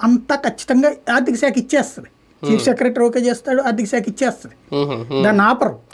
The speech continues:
Speaker 1: ఎవరు
Speaker 2: ఓకే.
Speaker 1: ముఖ్యమంత్రిగా ఉన్నా రాగానే వాళ్ళకి కావాల్సినటువంటిది ఆటోమేటిక్ ఏర్పాటు చేస్తారు. రేపు పవన్ కళ్యాణ్ ఉంటే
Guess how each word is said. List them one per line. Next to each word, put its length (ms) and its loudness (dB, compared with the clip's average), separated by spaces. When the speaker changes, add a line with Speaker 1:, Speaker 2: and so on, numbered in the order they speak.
Speaker 1:
ఎవరు 200 2
Speaker 2:
ఓకే. 100 2
Speaker 1:
ముఖ్యమంత్రిగా 640 2
ఉన్నా 240 2
రాగానే 540 0
వాళ్ళకి 260 -2
కావాల్సినటువంటిది 800 -2
ఆటోమేటిక్ 580 0
ఏర్పాటు 300 -2
చేస్తారు. 220 -4
రేపు 120 -8
పవన్ 160 -4
కళ్యాణ్ 280 -6
ఉంటే 260 -6